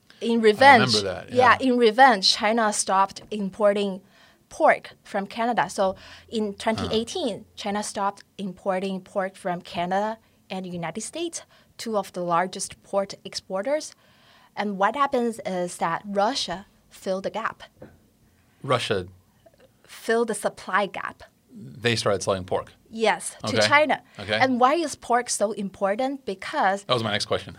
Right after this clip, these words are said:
Speaker 2: <laughs>
Speaker 1: Yeah. <laughs>
Speaker 2: Why do you care about pork so much?
Speaker 1: Do you like McDonald's? <laughs>
Speaker 2: No, I don't.
Speaker 1: The sauce, all right.
Speaker 2: <laughs>
Speaker 1: In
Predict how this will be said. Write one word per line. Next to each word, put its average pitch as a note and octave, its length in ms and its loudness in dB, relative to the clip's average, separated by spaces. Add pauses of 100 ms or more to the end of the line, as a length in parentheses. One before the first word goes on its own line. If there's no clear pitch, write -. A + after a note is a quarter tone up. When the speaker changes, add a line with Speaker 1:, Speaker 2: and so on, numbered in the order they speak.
Speaker 2:
<laughs> - 140 -20
Speaker 1:
Yeah. F4+ 320 4 (420)
<laughs> A4+ 440 6
Speaker 2:
Why C#3 140 8
do D3+ 80 10
you C3 80 8
care C3+ 120 8
about A2+ 180 8
pork B2 200 8
so A#2+ 120 2
much? G#2 240 -2 (560)
Speaker 1:
Do C4 80 -2
you C4+ 80 8
like C4 200 8
McDonald's? A3+ 640 8
<laughs> B4 880 8
Speaker 2:
No, C#3 100 8
I A#2 100 10
don't. B2 140 10
Speaker 1:
The A#2+ 60 6
sauce, - 400 6
all A#3 320 10 (120)
right. C#4+ 300 0 (500)
Speaker 2:
<laughs> - 80 -20
Speaker 1:
In D4+ 340 0